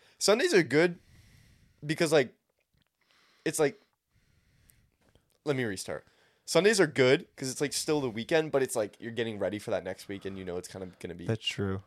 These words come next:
Speaker 2: Like, a Sunday's, like, that's my reset day.
Speaker 1: Yeah.
Speaker 2: Like, I clean my room on Sunday. And I
Speaker 1: Yeah,
Speaker 2: do
Speaker 1: yeah.
Speaker 2: my laundry, so the week's
Speaker 1: I don't, but, like, I should. <laughs> But we're jumping into this episode raw.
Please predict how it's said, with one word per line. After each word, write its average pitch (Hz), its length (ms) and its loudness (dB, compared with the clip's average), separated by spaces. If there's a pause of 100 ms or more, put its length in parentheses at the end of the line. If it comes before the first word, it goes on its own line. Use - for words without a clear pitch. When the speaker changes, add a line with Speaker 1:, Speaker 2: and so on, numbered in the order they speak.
Speaker 2:
Like, 131 140 2
a 120 40 6
Sunday's, 131 480 6
like, 110 300 4 (460)
that's - 140 -2
my 131 80 8
reset 104 560 2
day. 95 320 -6
Speaker 1:
Yeah. 135 180 2
Speaker 2:
Like, 113 120 4
I 120 80 8
clean 139 380 4
my 131 100 10
room 117 320 6
on 92 140 -2
Sunday. 87 480 -6
And 143 380 8
I 107 40 10
Speaker 1:
Yeah, 107 40 8
Speaker 2:
do 110 140 2
Speaker 1:
yeah. 107 40 6
Speaker 2:
my 104 100 8
laundry, 98 460 4
so 98 160 2
the 95 80 0
week's 95 220 0
Speaker 1:
I 110 40 4
don't, 95 300 -8
but, - 160 -20
like, - 460 -10
I - 20 -6
should. 107 540 -8
<laughs> - 60 -20 (880)
But 120 300 6
we're 135 160 0
jumping 147 320 2
into 190 160 -2
this 165 180 0
episode 131 460 0 (420)
raw. 101 920 10